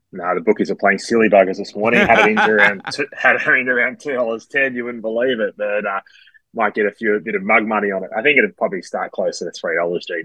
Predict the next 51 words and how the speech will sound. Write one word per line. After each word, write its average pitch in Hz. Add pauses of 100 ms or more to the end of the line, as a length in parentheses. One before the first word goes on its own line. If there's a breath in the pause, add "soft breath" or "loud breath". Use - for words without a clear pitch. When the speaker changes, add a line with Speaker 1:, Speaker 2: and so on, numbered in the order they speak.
(100)
Speaker 1:
Nature -
Strip. -
He, 90 (100)
I 95
just, - (200)
I 101 (100)
can't 98
see 95
a 90
scenario 87
here 87
where 87 (340)
this 95
horse 87
is, 85 (240)
uh, 87
clearly 101
below 85 (100)
his 87
best, - (400 loud breath)
and 90
the 85
pro 87
punters 85
chiming 82
into 85
him. 80 (320 loud breath)
Eduardo, 98
six -
dollars. 95
I 92
imagine 95
he'll 95
continue 92
to 87
drift, 90
and 87
I 87
think 98
the 90
money 90
will 85
start 87
to -
come 92
for -
In 87
Secret. 87
For -
some 135
reason, 117